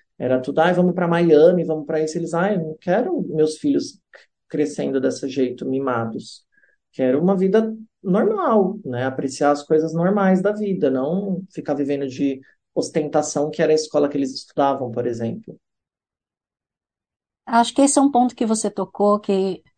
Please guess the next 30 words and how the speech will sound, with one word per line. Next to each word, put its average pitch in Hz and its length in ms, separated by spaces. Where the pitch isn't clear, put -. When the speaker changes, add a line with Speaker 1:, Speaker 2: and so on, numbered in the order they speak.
Speaker 2:
realmente 208 420
eu 208 60
tenho 208 140
observado 202 480
bastante, 175 600
né? 175 100
Então, 170 500
pra 180 280
famílias, 196 1160
é 208 80
mais 208 300
fácil 208 460
dela 202 200
se 208 140
estabelecer, 208 880
né? 185 160
Quando 170 440
o 160 60
casal 170 680
consegue 170 340
se - 80
adaptar, 175 680
tudo 165 180
mais, 170 260
a 156 60
criançada, 165 560
você 160 120
não 160 80
sofre 160 300
bullying. 165 580